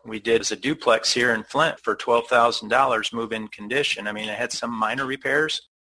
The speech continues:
There was already a tenant in the upstairs unit paying rent, and the downstairs unit was occupied by the seller we bought it from.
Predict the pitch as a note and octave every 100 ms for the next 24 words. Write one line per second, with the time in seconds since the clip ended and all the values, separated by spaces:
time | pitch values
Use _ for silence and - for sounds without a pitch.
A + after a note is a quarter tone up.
0 | _ - A#2+ A2 G#2+ A#2+ B2 A2+ G#2+ -
1 | C#3 C3+ C3 _ C#3 C3+ B2+ B2 A#2+ A#2
2 | A2+ C#3+ - - A#2+ A2+ G#2 A#2 A#2+ B2
3 | - - B2 A#2+ A2+ A#2+ B2+ B2 _ _
4 | - A2+ A2 G#2 A#2+ C3 - A#2 A2+ A2
5 | A#2 A#2 A#2 A2 G#2+ G#2 A2 A2+ - A2
6 | - A#2 A2 - G#2 G2+ - A#2+ A2+ G#2+
7 | G#2 G2+ A#2+ A#2 - G#2+ G2